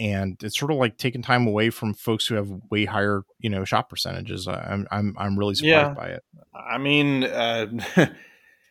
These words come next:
Speaker 2: seniority is always something that's, uh, you know, commands a little bit of respect and whatnot. And, uh,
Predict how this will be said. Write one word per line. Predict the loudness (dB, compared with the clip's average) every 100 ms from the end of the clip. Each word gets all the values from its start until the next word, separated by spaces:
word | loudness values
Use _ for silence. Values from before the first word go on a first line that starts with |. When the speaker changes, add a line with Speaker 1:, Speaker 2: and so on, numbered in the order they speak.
| _
Speaker 2:
seniority | -4 2 4 6 10 10 12 10
is | 10 10
always | 10 10 8
something | 2 0 0 2
that's, | 2 0 -2
uh, | 2 4 2
you | -2
know, | -2 -2 -2
commands | -6 -4 -2 -2 -2
a |
little | -2 -2
bit | 0 0
of | 0
respect | -2 2 2 2
and | -4
whatnot. | -4 -4 -2 -2 -2 -6
And, | -12 -12 -6
uh, | -2 0